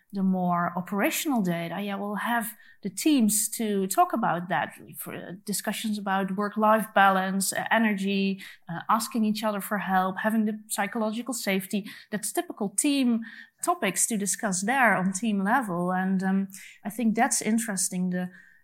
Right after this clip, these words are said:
the discussion, uh, who is going to get which data, which insights. For us as a Rabobank, we're in this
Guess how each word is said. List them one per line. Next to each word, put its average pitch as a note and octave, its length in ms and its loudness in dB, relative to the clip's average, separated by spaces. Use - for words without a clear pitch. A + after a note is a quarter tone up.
the F#3 80 -6
discussion, F#3+ 880 -2
uh, F3+ 400 -4
who A3+ 140 6
is G#3+ 140 4
going F#3 340 0
to F3+ 400 0
get G3+ 360 4
which F#3 300 -2
data, G3 460 2
which F3 280 -4
insights. A#3+ 680 0
For G3+ 180 4
us A3+ 280 6
as G#3 160 0
a F#3+ 280 2
Rabobank, G3 560 0
we're G3 220 -2
in A3 220 2
this F3+ 320 2